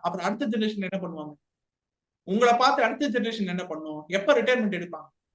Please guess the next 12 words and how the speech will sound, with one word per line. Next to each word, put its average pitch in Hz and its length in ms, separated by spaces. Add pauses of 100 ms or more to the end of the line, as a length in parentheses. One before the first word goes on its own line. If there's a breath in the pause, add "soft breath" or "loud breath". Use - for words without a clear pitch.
எப்ப 185 300
peace 294 200
of 233 160
mind 202 260
தேடுவாங்க? 185 440 (1700)
அவங்களுக்கு 233 400
அப்ப, 220 140 (360)
அப்ப 202 200
கர்மா 277 280
எப்படி 285 180
கழியும்? 262 360 (1800)
நீங்க 196 160